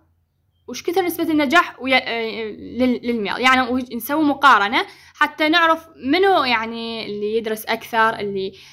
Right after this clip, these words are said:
فهيجي. هاي شنو ي-، بمن تتمثل؟ بال، ال inferential statistics. تشمل شنو؟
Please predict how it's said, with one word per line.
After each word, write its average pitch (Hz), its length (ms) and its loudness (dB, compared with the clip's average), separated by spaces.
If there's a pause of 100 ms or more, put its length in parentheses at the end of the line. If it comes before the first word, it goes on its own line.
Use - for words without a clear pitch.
فهيجي. - 680 -4 (220)
هاي 285 180 6
شنو 320 200 0
ي-، 311 220 0
بمن 311 240 0
تتمثل؟ 311 480 -2 (280)
بال، 339 380 -2 (260)
ال 233 640 -6
inferential 339 540 -2
statistics. - 800 -6 (1040)
تشمل 294 360 0
شنو؟ 330 340 0